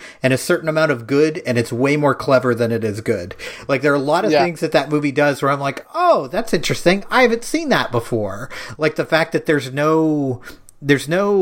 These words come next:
Speaker 1: like, the bullies aren't really bullies. You know, like, they're not really out to get them. Like, there's, there's, like, there's back and forth, and there's, like, "Oh, I don't really like that person," or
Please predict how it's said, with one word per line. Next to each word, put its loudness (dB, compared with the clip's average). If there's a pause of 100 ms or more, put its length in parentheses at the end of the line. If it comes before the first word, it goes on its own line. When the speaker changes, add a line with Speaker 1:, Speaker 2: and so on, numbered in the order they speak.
(240)
Speaker 1:
like, -2
the 2
bullies 0
aren't 0
really 0
bullies. 0 (420)
You -4
know, 2
like, -2
they're 2
not 0
really 0
out -2
to -4
get 0
them. 2
Like, 2
there's, 0 (360)
there's, 2
like, 0
there's 0
back 0
and -2
forth, 0
and -4
there's, 0
like, 4
"Oh, 2
I 2
don't 0
really 0
like 0
that 0
person," 0
or 2